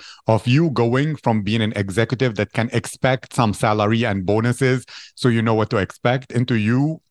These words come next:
looking out and thinking, "Wow, there is a whole city. I have to conquer it.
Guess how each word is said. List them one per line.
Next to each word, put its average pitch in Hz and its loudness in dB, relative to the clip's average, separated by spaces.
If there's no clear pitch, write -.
looking 135 0
out 131 2
and 120 -2
thinking, 127 -2
"Wow, 113 2
there 113 2
is 113 0
a 117 2
whole 139 0
city. 139 -2
I 120 0
have 110 -2
to 123 0
conquer 127 0
it. 123 -2